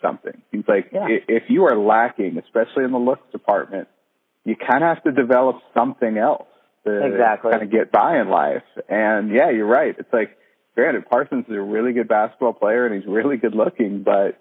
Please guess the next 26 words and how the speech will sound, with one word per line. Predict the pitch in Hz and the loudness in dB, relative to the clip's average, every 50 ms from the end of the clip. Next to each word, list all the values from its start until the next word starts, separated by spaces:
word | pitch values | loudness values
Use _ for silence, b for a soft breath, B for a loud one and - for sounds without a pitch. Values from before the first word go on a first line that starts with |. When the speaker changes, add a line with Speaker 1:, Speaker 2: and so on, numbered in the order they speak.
| _ _ - | _ _ -4
Speaker 1:
he | 135 143 - - _ | -4 -4 -4 -4 _
sounded, | - 135 196 247 339 381 - 269 214 - - | -2 0 0 0 2 0 0 0 -2 -6 -6
uh, | - - - - - - - - - - _ _ _ _ _ _ _ _ _ - | -4 -2 -2 -2 -2 -2 -4 -6 -8 -12 _ _ _ _ _ _ _ _ _ 0
he | 175 214 | 2 2
didn't | 392 381 - - - 185 | 2 2 0 0 2 2
sound | 180 202 196 | 2 4 4
like | 170 139 - - - | 2 0 0 0 0
someone | 160 160 160 156 139 | 0 0 2 0 0
you'd | 127 120 | 0 2
wanna | 120 120 127 127 110 | 2 2 2 2 0
hang | 123 123 113 107 | -2 -2 -2 -2
out | 104 110 104 - | -2 -2 -2 -2
with | - 82 - - - - | -4 -6 -6 -8 -10 -14
when | 98 98 | -20 -14
you | 104 104 107 | -12 -10 -8
were | 110 | -8
just, | 104 - 107 - - _ _ _ | -10 -12 -16 -20 -20 _ _ _
when | 117 113 | -2 0
I | 107 104 | 0 0
was | 104 104 | -2 -2
reading | 107 107 107 107 107 107 | -4 -4 -2 -2 -2 0
that | 101 87 90 | 0 0 2
article. | 85 85 82 76 - - - - - _ _ _ _ _ _ _ | 2 0 -2 -2 -6 -8 -12 -16 -16 _ _ _ _ _ _ _
Speaker 2:
Right, | 127 131 123 113 98 - - _ _ _ _ - | 0 2 2 2 0 -4 -8 _ _ _ _ -2
right. | 123 110 104 104 - - _ - - _ _ _ _ _ _ _ _ _ | 0 0 2 0 -2 -6 _ -20 -20 _ _ _ _ _ _ _ _ _
Yeah. | - 113 - - | -4 -2 -2 -4